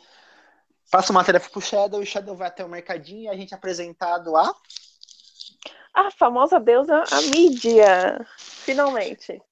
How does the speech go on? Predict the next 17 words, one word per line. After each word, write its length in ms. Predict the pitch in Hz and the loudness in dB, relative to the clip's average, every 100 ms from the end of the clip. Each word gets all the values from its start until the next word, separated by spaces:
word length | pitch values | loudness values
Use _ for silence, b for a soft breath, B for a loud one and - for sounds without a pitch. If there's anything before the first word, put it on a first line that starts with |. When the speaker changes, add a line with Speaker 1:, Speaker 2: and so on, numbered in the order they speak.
| _ | _
Speaker 1:
Na 140 | 143 156 | -6 -4
figura 460 | - 190 175 202 190 | -4 -6 0 0 0
de 120 | 185 | -2
Lucy, 560 | 180 190 185 - 127 | -2 -2 -4 -12 -8
é, 460 | 127 127 117 113 107 _ b b b b _ _ - | -6 -6 -8 -12 -16 _ b b b b _ _ -4
Speaker 2:
I 100 | 226 | 2
Speaker 1:
Hey, 0 | |
Speaker 2:
Love 240 | 226 233 | 2 0
Speaker 1:
Lu-, 80 | 202 | -8
Speaker 2:
Lucy. 140 | 185 - | -8 -4
Speaker 1:
I 140 | 160 | -2
Lu-, 220 | 160 165 | -2 -4
I 60 | 151 | -4
Love 240 | 147 156 143 | -4 -6 -12
Lucy. 400 | 127 120 - _ _ | -18 -18 -20 _ _
Genial, 500 | 123 170 151 113 110 | -18 -12 -10 -10 -10
né? 180 | 120 | -16